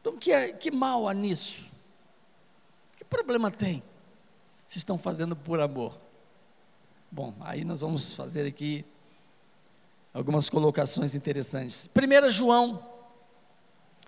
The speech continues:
no capítulo dois, versos quinze a dezessete. Primeira João, capítulo dois, verso quinze a dezessete. Nos diz aqui o texto sagrado,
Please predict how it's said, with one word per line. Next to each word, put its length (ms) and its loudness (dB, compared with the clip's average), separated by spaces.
no 120 6
capítulo 400 4
dois, 360 4
versos 380 0
quinze 420 -2
a 20 0
dezessete. 880 0
Primeira 340 4
João, 640 4
capítulo 400 4
dois, 440 6
verso 300 4
quinze 340 2
a 20 -2
dezessete. 800 2
Nos 220 8
diz 220 10
aqui 600 8
o 80 12
texto 420 10
sagrado, 720 8